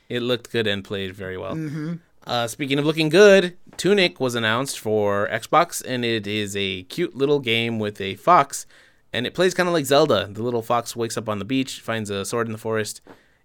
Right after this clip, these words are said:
Speaker 1: and then starts chopping up bad people, or bad monsters, I should say.
Speaker 2: Yeah, it looked really, really adorable. It's super cute. This,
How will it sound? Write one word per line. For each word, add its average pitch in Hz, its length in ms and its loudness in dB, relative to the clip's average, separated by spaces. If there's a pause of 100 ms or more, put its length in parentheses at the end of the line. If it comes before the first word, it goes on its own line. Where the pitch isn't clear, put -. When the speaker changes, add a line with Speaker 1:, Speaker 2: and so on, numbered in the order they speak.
(100)
Speaker 1:
and 104 240 -4
then 98 140 -6
starts 98 280 -8
chopping 101 300 -6
up 98 140 -12
bad 110 220 0
people, 92 380 -12 (400)
or - 120 -8
bad 98 320 -4 (320)
monsters, 95 460 -10
I 90 60 -10
should - 140 -10 (180)
say. 117 180 -6
Speaker 2:
Yeah, 139 360 -4 (100)
it 214 100 -2
looked 226 300 2
really, 196 340 0
really 185 300 0
adorable. 208 640 0
It's 151 120 -8
super 165 720 -2
cute. 196 520 -8
This, 147 280 -12